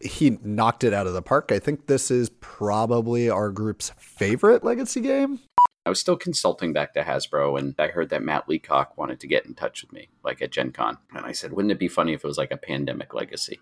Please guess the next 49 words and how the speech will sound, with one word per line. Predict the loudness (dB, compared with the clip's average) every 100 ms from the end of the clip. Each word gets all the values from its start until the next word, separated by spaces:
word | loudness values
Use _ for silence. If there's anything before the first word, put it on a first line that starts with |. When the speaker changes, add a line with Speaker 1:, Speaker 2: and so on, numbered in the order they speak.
| -8
Speaker 2:
And | -8 -4
so | -2 0
this | 0 -4
was | -6 -10
a, | -10 -10 -6
this | -6
big, | -2 0 0
important | -2 0 -2 -2
moment. | -4 -4 -6 -8
And | -6
so | -4
I |
le-, | -2 -4 -6
came | -2 0
home | 0 -2
from | -2
Gen | -4 -4
Con | -4 -4 -4
and | -6
then, | -8 -6
uh, | -6 -2
promptly | 0 0 0
forgot. | -6 -8 -12 -14 -12
And | -8
about | -4 -4 -2
two | 2
weeks | 2 2
later, | 2 4 4
I |
was | 0 0
walking | 0 0 0 -2
by | 0 2 2 2 -2 -4
my | -6
game | -2 0 0
shelf | 0 -2
and | -2
I | -4
saw | -2 -2
Pandemic, | -2 -6 -2 -4 -6 -10
and | -12
I | -6
thought, | -4 -4 -4
"I | -4 -2
should | -2 -4 0
get | -2 -2
in |
touch | -6 -4 -4 -4
with | -8
him." | -8 -12